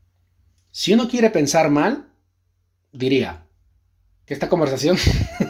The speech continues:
<laughs> le ha dicho a un amigo para que se ponga el nombre de Sabrina y que hablen esto. Si uno quiere pensar mal, ¿eh?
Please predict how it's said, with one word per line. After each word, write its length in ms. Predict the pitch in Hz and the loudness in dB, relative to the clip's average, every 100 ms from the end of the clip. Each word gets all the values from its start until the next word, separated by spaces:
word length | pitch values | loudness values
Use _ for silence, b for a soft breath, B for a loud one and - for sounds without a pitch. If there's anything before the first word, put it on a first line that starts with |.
| 147 | -4
<laughs> 600 | - - - - 202 - | -6 -8 -8 -8 -8 2
le 100 | 208 | 4
ha 40 | |
dicho 180 | 220 233 | 4 4
a 40 | |
un 60 | 214 | 4
amigo 220 | 214 220 | 4 4
para 140 | 208 | 4
que 100 | 175 | 2
se 120 | 165 156 | -2 -2
ponga 260 | 190 196 | 0 0
el 120 | 175 | 0
nombre 260 | 175 180 175 | 0 0 0
de 80 | 147 | 0
Sabrina 560 | 147 156 202 262 294 - _ _ | 0 2 2 0 -4 -14 _ _
y 140 | 151 | -8
que 120 | 143 | 0
hablen 260 | 143 143 139 | 2 4 2
esto. 320 | 117 - - - | -2 -6 -14 -12
Si 200 | - 147 | 0 2
uno 140 | 170 | 2
quiere 220 | - 170 | 2 0
pensar 380 | 170 120 139 120 | 0 -2 -2 -4
mal, 240 | 120 101 | -4 -8
¿eh? 240 | 98 175 | -8 -10